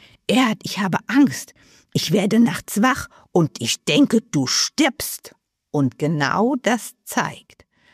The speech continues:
Schlafapnoe ist keine Kleinigkeit. Der Körper ist im Dauerstress.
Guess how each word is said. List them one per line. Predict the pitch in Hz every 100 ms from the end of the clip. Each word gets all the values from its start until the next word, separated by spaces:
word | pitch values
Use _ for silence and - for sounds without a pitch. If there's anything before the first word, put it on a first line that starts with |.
| _
Schlafapnoe | - - 220 - - - 202 - 214 226 226 -
ist | 139 - -
keine | 180 196 202 208 226
Kleinigkeit. | - - 180 160 180 - - - 107 214 _ _ _ _ _ _ _ _ _ _ - - -
Der | 170
Körper | - 254 359 - 277 294 _ _ -
ist | - - - -
im | 240
Dauerstress. | 214 208 190 113 - - - - -